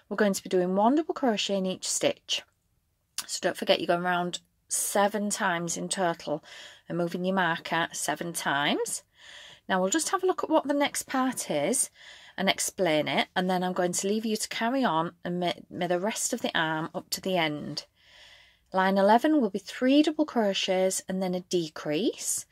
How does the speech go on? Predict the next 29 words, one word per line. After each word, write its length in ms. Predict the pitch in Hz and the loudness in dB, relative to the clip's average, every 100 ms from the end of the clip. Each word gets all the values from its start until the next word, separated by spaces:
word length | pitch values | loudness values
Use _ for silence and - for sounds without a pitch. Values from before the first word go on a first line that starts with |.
| - - - - | -20 -20 -20 -12
So 180 | - 175 | -4 0
very 320 | 254 311 349 | 2 4 2
similar, 640 | - 262 196 165 151 208 | 2 2 2 0 0 -2
we're 140 | 214 202 | -4 -2
going 160 | 202 | -2
to 140 | 190 - | -2 -2
do 160 | 190 | -2
three 400 | 185 - 240 254 | -2 -2 2 2
double 180 | 254 240 | 2 -2
crochets 680 | - 208 190 - 190 180 180 | -2 -2 0 0 0 0 0
like 120 | 190 | -4
we 80 | 180 | -2
did 160 | 190 190 | -2 -2
in 140 | 185 | -2
the 80 | 196 | -2
last 320 | 240 - - | -2 -4 -4
round, 400 | 160 147 160 185 - - - _ | -2 -2 -6 -10 -14 -20 -20 _
but 60 | - | -8
instead 220 | 156 214 | -4 -2
of 80 | 262 | 2
an 80 | 285 | 2
increase, 600 | 285 269 180 160 180 - | 2 0 0 -2 -2 -4
we're 80 | 190 | -2
then 200 | 185 185 | -2 0
going 180 | 180 | 0
to 160 | 180 - | -2 -4
do 140 | 190 | -2
a 40 | 185 | -2
decrease, 880 | 190 202 185 - 147 139 - - | -2 -4 -4 -4 -4 -4 -8 -10